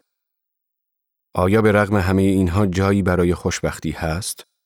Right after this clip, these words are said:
مطمئناً باید باشد. نمی توان نادیده گرفت که خوشبختی وجود دارد. بسیاری از آدمیان خوشبختی را در خود تجربه می کنند و آن را در دیگران نیز می بینند.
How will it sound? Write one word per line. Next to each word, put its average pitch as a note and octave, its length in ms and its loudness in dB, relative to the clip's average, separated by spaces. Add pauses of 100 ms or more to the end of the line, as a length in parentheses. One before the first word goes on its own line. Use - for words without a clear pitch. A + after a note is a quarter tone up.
(420)
مطمئناً D#3 760 0
باید G2+ 560 0 (140)
باشد. - 500 -14 (600)
نمی G#3+ 240 4
توان G2 380 0
نادیده F#2 400 2
گرفت E2+ 340 0
که F2+ 160 0 (340)
خوشبختی G#2 580 -2
وجود D#2 440 -4
دارد. - 400 -12 (760)
بسیاری F3 520 0
از C3 140 -2
آدمیان E2+ 640 0 (340)
خوشبختی E3+ 540 -2
را E3 100 2
در B2 160 0
خود F2+ 260 -6
تجربه C#2+ 420 -8
می - 160 -14
کنند - 440 -20 (440)
و - 40 -4
آن E2+ 180 0
را A#2 120 2
در G#2+ 140 2
دیگران F2+ 500 0
نیز F2+ 300 0
می D3 160 0
بینند. G1+ 440 -8